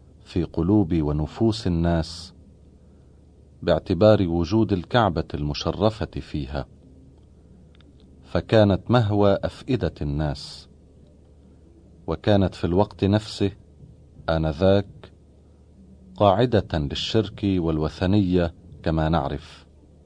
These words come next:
وبدون السيطرة عليها والقضاء على نفوذها الوثني واستبداله بالنفوذ الإسلامي،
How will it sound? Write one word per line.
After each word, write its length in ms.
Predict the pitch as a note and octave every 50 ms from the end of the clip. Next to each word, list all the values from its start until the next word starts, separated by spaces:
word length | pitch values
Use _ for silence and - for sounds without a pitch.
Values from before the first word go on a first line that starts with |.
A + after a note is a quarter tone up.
| - - - - - G3 - F#3+ F#3+ - - - - - - - - - - - - - - - - -
وبدون 460 | G2+ G2+ G#2+ G#2+ G2+ B2 C#3 C3+ B2+
السيطرة 680 | A#2 - - - G#2+ G2 G2 - - B2 B2 A#2 A2+ - G#2
عليها 600 | F#2+ E2 F#2 F#2+ F#2 F2 D#2 - - C#2 - - - - - - - - - - - - - - - - - - - - - - - - - - - - - -
والقضاء 680 | - E2+ D#2+ - - F#2+ F#2+ F#2+ A2 A2+ A#2 - D2 F2
على 320 | E2 F2 F2 E2+ E2+ E2
نفوذها 640 | E2 E2 - - - B2+ B2 A2 G2 G2+ E2+ F#2 F#2
الوثني 720 | F2 F2 F#2 G#2 G#2 - - F#2 E2+ E2+ F2 E2 E2 - - - - - - - - - - - - - - - - - - - _ - - - - - - -
واستبداله 840 | F2 E2+ - - - F#2 E2 F2 A2+ A#2+ B2 A#2 A2+ G#2 E2 F2+ G2
بالنفوذ 640 | F#2 F#2 F2+ F2 F2 E2+ - - - C3 C3 A2 G#2+
الإسلامي، 800 | F#2+ F2+ - - - - F#2+ F#2+ F2+ E2+ D#2+ D#2 D2+ D2 D2+